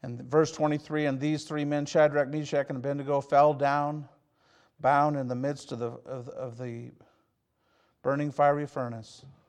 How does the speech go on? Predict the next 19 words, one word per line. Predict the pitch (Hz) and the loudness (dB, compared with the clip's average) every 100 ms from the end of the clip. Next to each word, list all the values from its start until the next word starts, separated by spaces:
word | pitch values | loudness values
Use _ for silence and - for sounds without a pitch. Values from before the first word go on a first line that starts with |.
| _ _ _ _ _ _ | _ _ _ _ _ _
Then | - 143 | -2 2
Nebuchadnezzar, | 151 151 151 160 151 143 117 113 107 _ _ - | 4 2 0 0 2 2 -2 -12 -16 _ _ -12
the | 127 | -10
king, | - 165 135 120 117 _ _ _ _ _ _ - | -4 -2 -2 -8 -14 _ _ _ _ _ _ -10
was | 139 | -8
astonied, | 131 - 151 147 123 113 113 - | -8 -4 -4 -2 -6 -12 -18 -16
and | 131 | -10
he | |
rose | 135 165 160 | 0 0 2
up | 156 156 | 0 -2
in | 147 | -8
haste, | 139 151 127 113 - _ _ _ _ _ | -10 -10 -10 -14 -20 _ _ _ _ _
and | 151 147 | -10 -10
spake, | - - 165 139 135 - _ _ _ _ | -6 2 2 2 -4 -18 _ _ _ _
and | 147 | -10
said | 135 175 165 | -2 2 2
to | 160 | 2
his | 160 | -4
counselors, | 160 165 156 151 117 113 - | -4 -4 -4 -6 -12 -14 -18